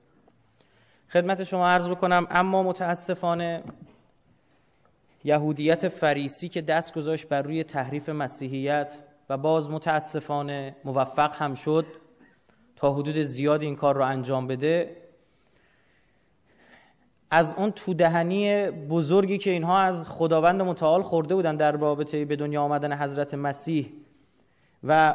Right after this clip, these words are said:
اسطورهٔ هرسشون به گند کشیده شده بود، نتونستن تحمل بکنن و تا تونستن این تحریف رو دوباره چیکار کردن؟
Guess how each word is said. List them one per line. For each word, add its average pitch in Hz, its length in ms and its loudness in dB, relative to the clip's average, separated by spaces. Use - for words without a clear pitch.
اسطورهٔ 170 600 2
هرسشون 180 720 0
به 151 80 -2
گند 180 400 4
کشیده 151 380 -4
شده 147 260 -2
بود، 208 380 0
نتونستن 170 560 2
تحمل 127 420 -2
بکنن 117 420 -6
و 165 80 6
تا 170 240 2
تونستن 175 760 0
این 202 140 -2
تحریف 180 480 0
رو 190 100 -2
دوباره 170 340 2
چیکار 180 280 0
کردن؟ 170 460 0